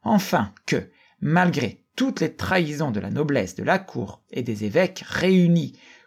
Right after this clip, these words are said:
contre nous pour établir le bon plaisir du roi, la patrie n'était pas belle pour eux.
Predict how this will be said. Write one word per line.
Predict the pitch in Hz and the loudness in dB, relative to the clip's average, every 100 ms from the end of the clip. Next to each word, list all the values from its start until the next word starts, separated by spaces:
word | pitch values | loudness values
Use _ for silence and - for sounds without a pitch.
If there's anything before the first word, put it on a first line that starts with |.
| - | -2
contre | 220 220 - 170 | 2 2 2 2
nous | 175 170 | 2 0
pour | - 110 104 | -4 -10 -10
établir | - 113 120 120 - | -6 -4 -2 -4 -4
le | 104 | -8
bon | 107 | -8
plaisir | 101 117 123 123 90 | -6 -4 -2 -4 -6
du | 107 | -6
roi, | 104 170 185 185 - _ _ _ _ _ _ _ _ _ | -4 2 2 0 -10 _ _ _ _ _ _ _ _ _
la | 180 233 | 2 2
patrie | 196 - - 214 - _ _ _ - | 2 -2 -4 -8 -12 _ _ _ -4
n'était | 156 - 139 | -2 0 -2
pas | - 113 | -6 -2
belle | 117 127 87 | 2 2 0
pour | - - 101 | -8 -16 -14
eux. | - | -16